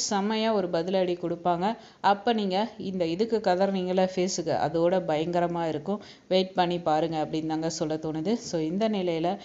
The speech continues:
ரொம்ப திட்டு வாங்கியாச்சு, தான் மேல திருட்டு பழி, பணம் திருடி அப்படி இப்படின்னு பேசினதுனால மனசுடைஞ்சு இருக்காங்க. இங்க வெண்பா பாப்பா, "சாப்பாடு போட்டு கொடுங்க, நான் சாப்பிட்றேன்ட்டு" ரஞ்சிதா கிட்டயும் சரி, அதே மாதிரி ராஜேஸ்வரி, "இங்க பாரு, இங்க உட்காந்து திங்கிறதா இருந்தா தின்னு,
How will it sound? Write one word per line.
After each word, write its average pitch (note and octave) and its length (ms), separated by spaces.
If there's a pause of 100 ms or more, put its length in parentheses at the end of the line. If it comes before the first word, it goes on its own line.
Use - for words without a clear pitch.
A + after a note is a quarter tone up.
(220)
ரொம்ப F#3 260
திட்டு G#3+ 320
வாங்கியாச்சு, F#3+ 640
தான் E3+ 200
மேல F3+ 160
திருட்டு F#3+ 340
பழி, F#3 360 (100)
பணம் F#3+ 300 (100)
திருடி F#3 300 (320)
அப்படி F3+ 360
இப்படின்னு G#3+ 320
பேசினதுனால F#3 720
மனசுடைஞ்சு F3 580
இருக்காங்க. D#3+ 460 (360)
இங்க D#4 220
வெண்பா A#3+ 380
பாப்பா, G3+ 360 (100)
"சாப்பாடு G3 480
போட்டு F3 260
கொடுங்க, D#3+ 320
நான் E3+ 240
சாப்பிட்றேன்ட்டு" E3 640 (340)
ரஞ்சிதா B3 520
கிட்டயும் F3+ 440
சரி, G3+ 400
அதே F3 280
மாதிரி F3+ 260
ராஜேஸ்வரி, E3+ 540 (280)
"இங்க E3+ 180
பாரு, F#3+ 240
இங்க E3 180
உட்காந்து G3+ 300
திங்கிறதா G3 340
இருந்தா F#3+ 180
தின்னு, F#3 300